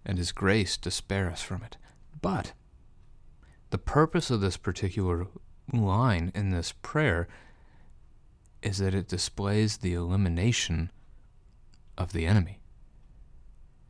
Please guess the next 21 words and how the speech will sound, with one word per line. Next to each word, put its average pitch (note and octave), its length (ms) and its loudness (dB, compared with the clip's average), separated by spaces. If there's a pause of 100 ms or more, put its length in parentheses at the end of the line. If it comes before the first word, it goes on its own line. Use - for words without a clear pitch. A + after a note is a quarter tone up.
(1080)
If A2 280 4 (500)
the G#2 180 6
Lord G2+ 380 6
judges G#2 480 2
them E2+ 160 2
so A2 300 2
thoroughly G#2+ 500 4
that E2+ 220 -6
their F2 160 0
children G#2 500 2
are E2 80 -4
killed, - 460 -6 (1400)
then F2 160 0
that F#2 200 -2
people's - 380 -2 (140)
gone. E2 400 -2 (2500)
They G2 200 6
cannot F#2 500 2
harm F2+ 340 2
us - 160 -2
again. E2+ 380 -6